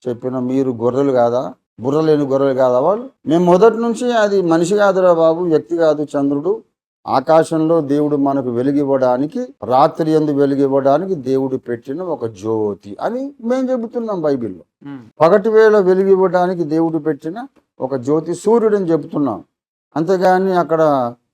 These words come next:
Speaker 1: గుర్రాలు, గాడిదలు లాగుతున్నాయని మేము చెప్పలేదు బైబిల్లో. జ్ఞానం లేని గొర్రెలు మనమా వాళ్ళ?
Speaker 2: వాళ్ళే, obviously.
Speaker 1: మరి అప్పుడు తెలివి లేదు నీకు?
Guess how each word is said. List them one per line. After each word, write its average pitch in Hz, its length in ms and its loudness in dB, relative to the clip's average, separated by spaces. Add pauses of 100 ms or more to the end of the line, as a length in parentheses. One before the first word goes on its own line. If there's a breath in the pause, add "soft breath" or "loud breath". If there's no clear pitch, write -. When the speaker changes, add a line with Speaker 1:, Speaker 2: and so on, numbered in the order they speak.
(160)
Speaker 1:
గుర్రాలు, 170 480 4
గాడిదలు 160 520 4
లాగుతున్నాయని 151 680 2
మేము 156 320 0
చెప్పలేదు 185 400 -4
బైబిల్లో. 101 600 -8
జ్ఞానం 175 360 2
లేని 185 160 0
గొర్రెలు 180 280 2
మనమా 170 460 2
వాళ్ళ? 180 280 2 (640)
Speaker 2:
వాళ్ళే, 156 320 -10 (260)
obviously. 131 380 -18 (300)
Speaker 1:
మరి 156 120 2
అప్పుడు 151 220 0
తెలివి 180 300 2
లేదు 180 220 0
నీకు? 294 360 -2